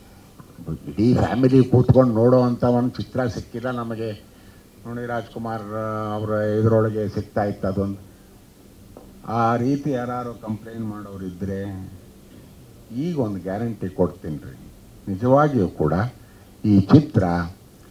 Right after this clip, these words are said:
ಇಡೀ family ಜೊತೆಯಲ್ಲಿ ಕೂತ್ಕೊಂಡು ನೋಡಬೇಕಾದ ಚಿತ್ರ.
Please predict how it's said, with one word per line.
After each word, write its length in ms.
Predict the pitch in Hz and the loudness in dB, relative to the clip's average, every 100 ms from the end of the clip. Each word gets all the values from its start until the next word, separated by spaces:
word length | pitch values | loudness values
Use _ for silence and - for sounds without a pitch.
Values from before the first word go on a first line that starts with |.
| - - - - - - 160 | -20 -20 -20 -20 -20 -4 2
ಇಡೀ 500 | 190 247 262 277 247 | 8 10 12 12 12
family 960 | - 185 214 214 196 190 147 117 - | 10 8 6 2 4 4 2 -2 6
ಜೊತೆಯಲ್ಲಿ 680 | 139 170 170 208 208 196 185 | 10 10 10 6 8 6 6
ಕೂತ್ಕೊಂಡು 680 | 165 180 - 170 165 165 170 | 4 4 6 8 8 10 8
ನೋಡಬೇಕಾದ 880 | 151 127 147 151 143 135 127 127 127 | 10 8 8 8 4 0 2 2 0
ಚಿತ್ರ. 400 | - 113 - | -4 -8 -4